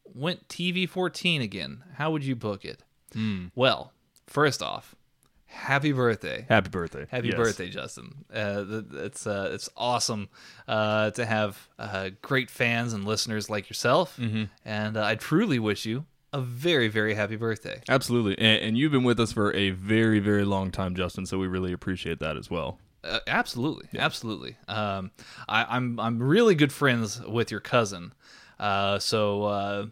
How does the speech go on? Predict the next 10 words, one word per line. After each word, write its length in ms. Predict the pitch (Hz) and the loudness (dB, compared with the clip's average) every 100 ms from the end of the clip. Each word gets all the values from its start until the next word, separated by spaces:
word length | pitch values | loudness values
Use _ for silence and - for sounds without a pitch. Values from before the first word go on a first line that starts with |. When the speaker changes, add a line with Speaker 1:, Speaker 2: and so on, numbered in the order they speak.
| _ | _
Speaker 1:
yeah, 300 | 226 349 110 - - | -4 -2 -2 -6 -16
maybe, 420 | - 165 185 190 196 | -8 -4 0 2 4
uh, 360 | 196 196 180 | 4 4 2
maybe 180 | 180 208 | 0 -2
we 120 | 214 | -2
can 140 | 220 214 | -2 0
work 180 | 214 - | 0 0
something 260 | 202 208 | -2 2
out 200 | 190 104 | 4 4
here. 240 | 95 - | -2 -10